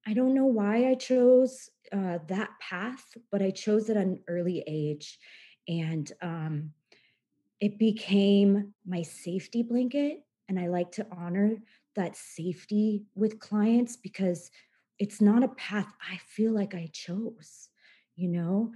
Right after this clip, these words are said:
I didn't wake up one day wanting to be part of this community, you know? I love the community now, but, um, it's like I picked up this safety mechanism that ke-, kept me safe for quite a while.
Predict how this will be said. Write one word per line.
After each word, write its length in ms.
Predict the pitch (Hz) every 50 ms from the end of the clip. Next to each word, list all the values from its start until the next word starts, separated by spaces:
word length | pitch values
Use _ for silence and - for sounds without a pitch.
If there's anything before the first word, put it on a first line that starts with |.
| - _ _ _ -
I 60 | 190
didn't 260 | 214 220 220 214 190
wake 280 | 190 202 208 208 208 220
up 180 | 208 220 -
one 240 | 180 190 185 185 180
day 220 | 175 185 175 170 170
wanting 440 | 156 175 170 180 185 180 185 180 170
to 100 | - 180
be 240 | 151 175 175 165 - - -
part 160 | 185 180 180
of 160 | 170 147 - _ -
this 260 | 175 165 165 - -
community, 880 | _ - - 185 170 175 180 175 185 185 214 202 190 156 156 156 156 - _ -
you 140 | 175 180 170
know? 280 | 170 170 175 180 190 - _ -
I 80 | 190 180
love 280 | 180 180 175 180 175
the 80 | 170 202
community 580 | - - 190 180 180 175 165 165 160 151 165
now, 560 | 165 170 175 185 208 220 208 190 180 180 185 - _ - - - _ _ _ _
but, 340 | - 180 180 180 - - - - _ -
um, 560 | 180 180 185 175 180 180 175 175 175 175 - - _ _ _ _ _ _ _ _ _ _ _ _ _ _ _ _ _ _ _ _ _ _ _ -
it's 280 | 220 214 - - -
like 400 | 220 208 208 214 214 - - _ _ _ _ _ _ -
I 60 | 202
picked 380 | - - - 196 233 226 - 233
up 160 | 214 - -
this 200 | 196 165 - -
safety 480 | - - 180 185 196 196 - - 190 170 147
mechanism 720 | 156 165 160 - - 175 165 160 156 147 - 165 165 165
that 160 | 156 165 -
ke-, 300 | - - 180 170 - - _ _
kept 300 | - - 180 - - -
me 100 | 190 170
safe 400 | 151 - - - 160 156 156 - -
for 100 | - 175
quite 260 | - - - 175 170
a 60 | 165
while. 500 | 156 160 156 147 - - - - 180 156